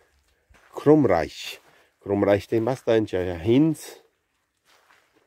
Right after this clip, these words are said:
Krumreich, sessenta e um, ó. Não é tão antigo aqui de novo. Vamos lá nos mais antigos. Ó, mil oitocentos e noventa, cinquenta e nove, sessenta e nove anos.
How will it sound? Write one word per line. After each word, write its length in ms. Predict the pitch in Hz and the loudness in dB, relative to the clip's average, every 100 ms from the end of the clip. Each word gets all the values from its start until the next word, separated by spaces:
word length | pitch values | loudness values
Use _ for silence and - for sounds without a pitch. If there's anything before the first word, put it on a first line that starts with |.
| _ _ _ _ | _ _ _ _
Krumreich, 460 | - 120 101 85 | -2 2 2 0
sessenta 440 | - 110 127 139 156 | -2 -2 0 2 4
e 140 | 165 | 4
um, 140 | 139 92 | 4 2
ó. 180 | 87 | 0
Não 220 | 92 110 127 | 0 -2 -2
é 80 | |
tão 180 | 131 135 | -4 -4
antigo 400 | 135 131 143 139 | -6 -6 -6 -2
aqui 240 | 151 - 123 | -2 -4 -6
de 140 | 98 | -4
novo. 180 | 87 85 | -4 -2
Vamos 340 | 101 123 131 | -2 -2 0
lá 140 | 127 123 - | 0 -2 -6
nos 220 | 113 107 | -10 -4
mais 260 | 110 110 | -2 0
antigos. 640 | 101 98 - 180 123 - _ _ - _ _ _ _ _ _ _ _ _ _ _ _ _ _ _ _ _ _ - | -2 -4 -2 0 -2 -6 _ _ -20 _ _ _ _ _ _ _ _ _ _ _ _ _ _ _ _ _ _ -4
Ó, 220 | 95 95 95 | -2 -2 -4
mil 300 | - 123 147 | -6 0 2
oitocentos 420 | 135 127 127 127 | 2 2 -2 0
e 40 | 123 | -2
noventa, 480 | 117 113 117 117 104 | -2 0 -2 -2 -8
cinquenta 500 | 117 110 101 107 104 | -6 -4 -4 -4 -2
e 80 | |
nove, 320 | 127 123 139 139 | 0 0 -2 -6
sessenta 420 | 104 - 104 101 | -10 -8 -6 -6
e 60 | |
nove 300 | 101 107 117 | -6 -6 -4
anos. 500 | 117 113 143 - _ | -2 -4 -6 -12 _